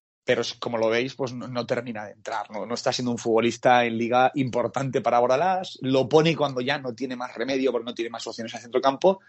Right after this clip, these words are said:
pero no cree en él, es un jugador en el que, en el que no cree, y te digo que es una cosa que en el club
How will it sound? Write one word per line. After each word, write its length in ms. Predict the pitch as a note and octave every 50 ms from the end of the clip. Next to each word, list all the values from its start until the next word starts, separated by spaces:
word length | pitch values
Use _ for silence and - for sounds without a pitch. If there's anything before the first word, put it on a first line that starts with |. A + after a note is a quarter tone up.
| - - _ _ _ _ _ _ _ _ _
pero 200 | - C#3 B2 B2
no 220 | A#2+ A#2+ B2+ C3 -
cree 220 | D3 C3 A#2+ A2+
en 100 | G#2+ G#2
él, 180 | A#2 A2+ A2+ - -
es 160 | C#3+ A2+ -
un 80 | - -
jugador 240 | - B2 A#2 B2
en 140 | C3+ C3+ B2+
el 100 | A#2+ G#2+
que, 180 | - A2 A2 - -
en 100 | C3+ C3
el 100 | B2 A#2
que 120 | - C3
no 100 | D3 D3
cree, 320 | D3 E3+ F#3 G#3+ A3+ - _ _ _ _ _ _ _ _
y 120 | - C3 A#2+
te 140 | - C#3 C3+
digo 300 | B2+ C3+ C3 D#3 D#3 B2+
que 140 | - C3+
es 100 | C3 - -
una 120 | D3+ C#3+
cosa 200 | C#3+ C#3 D#3+ D#3+ D3
que 260 | C3+ D#3+ B2 - - -
en 140 | C#3 B2+
el 220 | B2+ A#2+ A#2 A2 -
club 440 | - - E3+ E3+ E3+ F3 F#3 F#3+